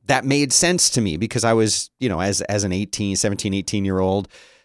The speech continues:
they were, I guess, the similar age. They were, you know, in the,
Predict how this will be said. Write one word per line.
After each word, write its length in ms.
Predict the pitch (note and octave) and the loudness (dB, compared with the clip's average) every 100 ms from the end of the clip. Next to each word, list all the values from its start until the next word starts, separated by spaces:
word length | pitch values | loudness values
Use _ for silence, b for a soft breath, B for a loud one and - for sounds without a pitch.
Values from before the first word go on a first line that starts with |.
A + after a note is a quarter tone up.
| b | b
they 220 | G2+ G#2+ | 0 0
were, 400 | G#2+ G#2 G2+ G#2 - | 2 2 2 0 -2
I 100 | G#2 | -4
guess, 320 | F#2 E2 - | -2 -2 0
the 80 | F#2+ | 0
similar 560 | - F#2 F#2+ F#2 F#2+ - | 0 0 -2 -2 -2 -4
age. 440 | F2 D#2 A#2 A#2 | -4 -2 -2 -2
They 140 | F#2 | -2
were, 340 | D#2+ E2+ D#2+ D#2 _ _ _ - | -2 -2 -2 -6 _ _ _ -12
you 140 | E2+ | -8
know, 320 | D2+ C#2 F#2 - | -6 -8 -10 -6
in 140 | F#2 | -6
the, 100 | F2 | -6